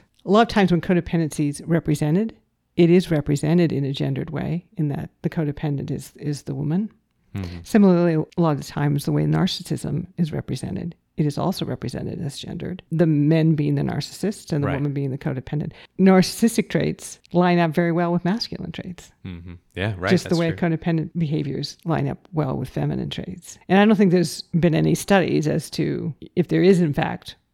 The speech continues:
Speaker 1: more male narcissists <laughs> or, and more
Speaker 2: How would you
Speaker 1: female
Speaker 2: even do that
Speaker 1: codependents.
Speaker 2: study?
Speaker 1: I know.
Speaker 2: I, <laughs> who's gonna take the test?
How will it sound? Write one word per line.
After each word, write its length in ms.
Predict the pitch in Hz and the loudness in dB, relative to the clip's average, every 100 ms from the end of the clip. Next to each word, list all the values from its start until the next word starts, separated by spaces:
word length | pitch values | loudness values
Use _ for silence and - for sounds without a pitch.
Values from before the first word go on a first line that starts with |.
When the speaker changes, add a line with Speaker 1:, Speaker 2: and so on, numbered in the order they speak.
| _ | _
Speaker 1:
more 240 | 160 147 139 | -4 -4 -4
male 260 | 147 143 | -4 -2
narcissists 840 | 143 - - - 160 - - - - - - | -2 -2 -2 -4 -10 -10 -10 -10 -12 -4 -2
<laughs> 120 | 175 | 0
or, 220 | 170 151 - | 0 0 2
and 140 | 170 | 4
more 180 | 170 175 | 6 6
Speaker 2:
How 120 | 120 | 4
would 80 | 185 | 4
you 60 | 165 | 6
Speaker 1:
female 160 | 175 170 | 6 4
Speaker 2:
even 100 | - | 0
do 160 | 98 | -4
that 140 | 90 80 | -4 4
Speaker 1:
codependents. 500 | 196 180 240 202 175 | 4 6 4 4 2
Speaker 2:
study? 60 | |
Speaker 1:
I 120 | 170 175 | 0 2
know. 180 | 165 | 2
Speaker 2:
I, 320 | 156 165 127 151 | 2 4 4 2
<laughs> 140 | - | 4
who's 360 | 170 151 143 139 | 4 4 2 2
gonna 200 | 131 120 | 0 2
take 260 | 127 120 | 0 0
the 100 | 104 | -2
test? 380 | - 101 98 - | -4 -6 -8 -16